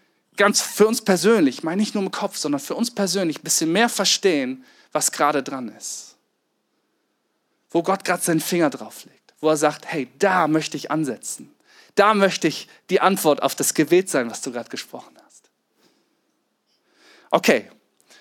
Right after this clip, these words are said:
ich hab drei Punkte mitgebracht und ich hab für noch genug Zeit dafür. <laughs>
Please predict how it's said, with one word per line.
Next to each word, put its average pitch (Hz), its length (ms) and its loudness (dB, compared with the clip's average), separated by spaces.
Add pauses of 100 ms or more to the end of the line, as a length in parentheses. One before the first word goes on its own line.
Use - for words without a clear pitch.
(160)
ich - 100 -2
hab 240 300 0 (260)
drei 220 200 6
Punkte 254 560 2 (720)
mitgebracht 175 840 0 (1000)
und 139 140 0
ich 143 120 -2
hab 160 140 0
für 143 640 4
noch 147 140 2
genug 156 240 -4
Zeit - 200 -8
dafür. - 280 -20
<laughs> - 40 -2